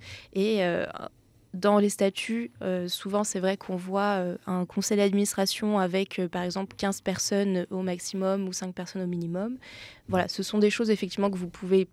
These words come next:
penser pour votre association, euh, mais vous pouvez aussi vous dire qu'il y a certainement d'autres façons de fonctionner. Peut-être que à la commission peut être, pardon, au conseil d'administration peut être attachée une commission, euh, qui va donner plus de place aux bénévoles,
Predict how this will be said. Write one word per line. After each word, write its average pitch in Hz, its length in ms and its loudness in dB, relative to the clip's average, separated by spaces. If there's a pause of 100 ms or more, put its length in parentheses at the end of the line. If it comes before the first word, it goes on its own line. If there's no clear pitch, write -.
(140)
penser 214 340 4
pour 202 140 -2
votre 190 220 2
association, 190 640 -2 (440)
euh, 196 80 2
mais 185 120 6
vous 190 120 0
pouvez 196 300 0
aussi 226 260 -2
vous 190 140 0
dire 202 340 0
qu'il - 140 -2
y 190 80 0
a 180 100 2
certainement 180 400 -4
d'autres 214 240 -4
façons 202 320 -2
de 185 80 0
fonctionner. 180 640 -6 (360)
Peut-être 202 320 0
que 208 320 2
à 196 180 2
la 190 80 4
commission 190 480 -2
peut - 140 -6
être, 180 300 -2
pardon, 180 280 -2
au 180 60 -2
conseil 208 260 0
d'administration 202 680 2
peut - 120 -4
être 185 240 0
attachée 196 480 -2
une 196 140 0
commission, 233 800 0
euh, 185 180 -2
qui - 160 -6
va 185 140 4
donner 180 240 0
plus 233 200 0
de 220 80 6
place 220 320 2
aux 202 60 -2
bénévoles, 185 580 4